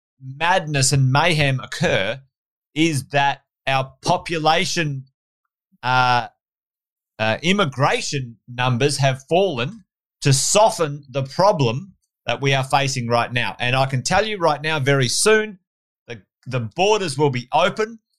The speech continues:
and people will come to Australia within a year or two, and this problem will not be solved in that period of time. There, there's a three to five year transition time frame between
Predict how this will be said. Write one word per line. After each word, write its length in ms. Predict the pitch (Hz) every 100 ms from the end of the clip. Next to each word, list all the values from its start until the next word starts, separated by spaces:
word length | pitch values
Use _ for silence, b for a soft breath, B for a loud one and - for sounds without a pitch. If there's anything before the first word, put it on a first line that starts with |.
| _ _
and 180 | 113 110
people 340 | 185 202 175
will 120 | 143 131
come 240 | 156 151
to 140 | 135
Australia 480 | 117 - 156 175 170
within 400 | 135 131 160 190
a 60 | 165
year 380 | 143 170 185 156
or 160 | 123
two, 360 | - 190 214 202 _ _ _ _ _
and 260 | 143 143 135
this 240 | 175 165
problem 480 | - 156 151 156 156
will 120 | 131
not 360 | 117 135 151 -
be 160 | 131
solved 580 | 123 - 131 123 104 92 _ _ _ _ _
in 200 | 127 127
that 240 | 120 - -
period 240 | 131 117
of 80 | 113
time. 360 | 131 110 98 -
There, 260 | 117 113
there's 320 | 110 123 113 107
a 80 | 101 _
three 280 | 151 214 220
to 140 | -
five 460 | 151 175 165 160 135
year 240 | 139 139 131 _ _ -
transition 840 | - 143 131 101 156 196 190 170
time 380 | 135 143 165 165
frame 440 | - 202 139 180 - _ _ _ _ _ _
between 720 | 131 131 - 147 147 147 135